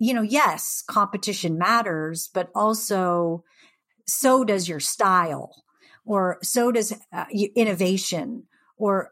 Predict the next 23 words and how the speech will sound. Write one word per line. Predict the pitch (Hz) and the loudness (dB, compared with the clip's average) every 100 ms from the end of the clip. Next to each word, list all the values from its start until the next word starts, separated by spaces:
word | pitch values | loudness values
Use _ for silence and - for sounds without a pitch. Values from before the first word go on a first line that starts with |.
| - | -8
so | - 240 | 0 0
does, | 233 220 185 - | 2 0 -4 -4
you | 202 | -2
know, | 185 | 0
how | 165 202 | 0 0
you | 190 185 | 0 -2
express | 170 - - 190 - | -4 -6 -2 -2 -2
yourself. | 180 - 175 165 - | -4 -2 -2 -2 -2
Where | 202 | 0
if | 196 196 | 0 0
you | 226 | 2
look | 247 262 | 2 2
at | 233 | 0
a | 196 | 0
lot | 185 175 175 | 2 2 0
of | |
the | 170 | -2
other | - 220 208 185 | -2 -2 0 -2
traditional | - 175 170 175 | -2 -2 -2 -2
sports | 170 - 170 165 | -4 -4 -4 -2
that | 185 | -4
are | 185 175 | -2 -4
so, | - - 180 175 175 170 | -4 -2 0 2 0 -2